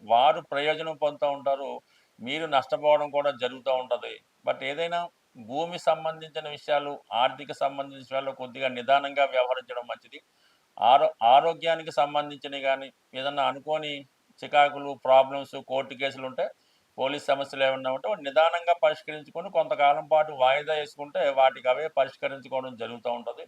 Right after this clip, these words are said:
But ఏదైనా ఈ వారంలో ఏ ప్రయత్నం చేసినా కూడా శుక్రుడు, బుధుడు లాభస్థానంలో ఉండడం వల్ల చివరికి అంతా కూడా మీకు శుభంగానే జరిగే అవకాశం ఉంటుంది. ఎవరైతే జ్యోతిష శాస్త్రాన్ని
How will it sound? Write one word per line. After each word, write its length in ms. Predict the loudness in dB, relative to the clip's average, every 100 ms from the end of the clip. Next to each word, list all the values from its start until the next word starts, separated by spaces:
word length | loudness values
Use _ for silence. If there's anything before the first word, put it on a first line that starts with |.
| -6
But 180 | -4 -6
ఏదైనా 420 | -6 -4 -4 -6 -10 _ _ _ _ -14
ఈ 120 | 2
వారంలో 460 | 6 6 4 -2
ఏ 200 | -4 -4
ప్రయత్నం 520 | -4 -2 -2 -4 -12 -8
చేసినా 340 | -8 -6 -6
కూడా 260 | -6 -4 -4
శుక్రుడు, 440 | -6 -14 -10 -8
బుధుడు 320 | -6 -8 -8 -2
లాభస్థానంలో 840 | 4 4 4 0 0 2 0 -2
ఉండడం 280 | -4 -4 -4
వల్ల 340 | -2 -2 -4 -8 _ _ _ _ -6
చివరికి 280 | 0 2 2
అంతా 260 | 2 4 2
కూడా 240 | 2 0
మీకు 500 | 0 -6 -8 -8 -8 -12
శుభంగానే 640 | -6 -2 -2 2 2 2
జరిగే 280 | -2 -2 2
అవకాశం 440 | 0 2 0 -2
ఉంటుంది. 420 | -8 -16 -18 -6 2
ఎవరైతే 680 | 6 6 4 4 4 2 -2
జ్యోతిష 500 | 0 2 4 2 -2
శాస్త్రాన్ని 840 | 4 6 6 4 4 4 0 -4